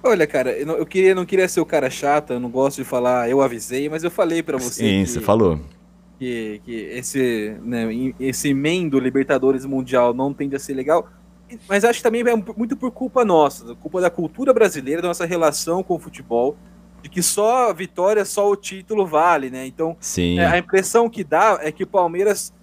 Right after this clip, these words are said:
Speaker 1: eliminou o Santos e caiu na fase seguinte pro Tigres. E não, pô, Palmeiras ainda é o campeão da Libertadores.
Speaker 2: Sim.
Speaker 1: Então você já
Speaker 2: Pô,
Speaker 1: vê
Speaker 2: com
Speaker 1: gente, gente
Speaker 2: certeza.
Speaker 1: falando que tem que desmanchar o elenco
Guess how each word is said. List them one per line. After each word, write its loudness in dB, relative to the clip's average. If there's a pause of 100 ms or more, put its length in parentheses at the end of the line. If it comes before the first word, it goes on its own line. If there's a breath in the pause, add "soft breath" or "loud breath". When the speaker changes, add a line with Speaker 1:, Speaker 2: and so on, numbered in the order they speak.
(140)
Speaker 1:
eliminou 2
o 0
Santos -2
e -14
caiu 4
na 0
fase 2
seguinte -12
pro -10
Tigres. -14
E -8
não, 2
pô, -8
Palmeiras 2
ainda 2
é 2
o 2
campeão 0
da 0
Libertadores. 0
Speaker 2:
Sim. 4
Speaker 1:
Então 2
você -10
já 4
Speaker 2:
Pô, 4
Speaker 1:
vê 4
Speaker 2:
com 2
Speaker 1:
gente, -2
gente -2
Speaker 2:
certeza. 0
Speaker 1:
falando 2
que -18
tem -6
que -16
desmanchar 0
o 4
elenco -4